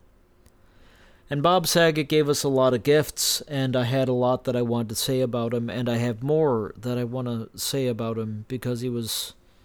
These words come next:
just a constant in my life for decades. But sadly, the honest truth of it is,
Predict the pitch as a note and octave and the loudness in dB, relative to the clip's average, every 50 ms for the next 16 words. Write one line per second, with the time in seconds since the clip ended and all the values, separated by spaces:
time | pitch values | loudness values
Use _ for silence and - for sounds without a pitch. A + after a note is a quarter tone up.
0 | _ _ _ _ _ _ _ - _ _ _ _ _ _ _ _ _ _ - C#3 | _ _ _ _ _ _ _ -20 _ _ _ _ _ _ _ _ _ _ -4 -2
1 | C3 - - C#3 - - - - D3 C#3+ C#3 - - - - B2 A2 G#2+ - - | -2 -2 -2 -4 -4 -4 -2 0 2 2 2 0 -2 -2 -2 -4 -4 -4 -8 -10
2 | - D3 C3 B2 A#2+ A#2+ A#2+ A#2+ A2+ A2 A2 A2+ A#2 A2+ G#2 - - - - - | -8 -6 -4 -2 -2 -2 -2 -2 -2 -2 -2 -2 -4 -6 -8 -10 -14 -18 -18 -20
3 | - - - - B2 A#2+ A2+ A2 G#2+ G#2 - _ _ _ _ - - _ _ _ | -20 -12 -6 -4 -2 -2 -2 -2 -4 -6 -8 _ _ _ _ -20 -20 _ _ _
4 | _ _ _ - D3+ C#3 C#3 C3+ - - A#2 G2 F#2 F#2 F#2+ - G2 G2+ - - | _ _ _ -2 0 0 0 0 -2 -4 -4 -4 -4 -6 -10 -14 -14 -12 -10 -10
5 | - - - _ _ _ _ _ _ _ _ _ _ _ _ _ _ _ _ _ | -10 -10 -12 _ _ _ _ _ _ _ _ _ _ _ _ _ _ _ _ _
6 | _ _ _ _ _ _ _ _ _ _ _ _ _ _ _ _ _ _ - - | _ _ _ _ _ _ _ _ _ _ _ _ _ _ _ _ _ _ -20 -20
7 | _ _ _ _ _ _ _ _ _ _ _ _ _ _ _ _ _ _ _ _ | _ _ _ _ _ _ _ _ _ _ _ _ _ _ _ _ _ _ _ _
8 | _ _ _ _ _ _ _ _ - _ _ _ - - - - - - _ _ | _ _ _ _ _ _ _ _ -20 _ _ _ -20 -20 -20 -20 -20 -20 _ _
9 | _ _ _ _ - A#2+ C3+ C3+ C3 - - - D#3+ D#3+ E3 D#3 C#3+ D3+ D#3 D3+ | _ _ _ _ -4 0 0 0 0 -2 -2 2 4 4 4 4 4 2 2 2
10 | D3 D3 C#3 C3+ A#2 - - - - _ _ _ _ _ _ _ _ _ _ _ | 2 0 -2 -4 -6 -10 -14 -20 -20 _ _ _ _ _ _ _ _ _ _ _
11 | _ _ _ - B2+ A#2+ A#2 B2 C#3 C#3 C3+ B2 - - - - D#3+ D3+ C#3+ - | _ _ _ -4 -2 0 0 0 0 0 0 -2 -4 -4 -4 -2 -2 -2 -2 -2
12 | - C3+ A#2+ B2+ B2+ A#2 A#2+ A#2+ A#2+ A#2 A2+ A2 G#2+ G#2+ - - - - | -2 -2 -2 0 0 2 2 4 4 2 0 -2 -4 -6 -8 -8 -10 -12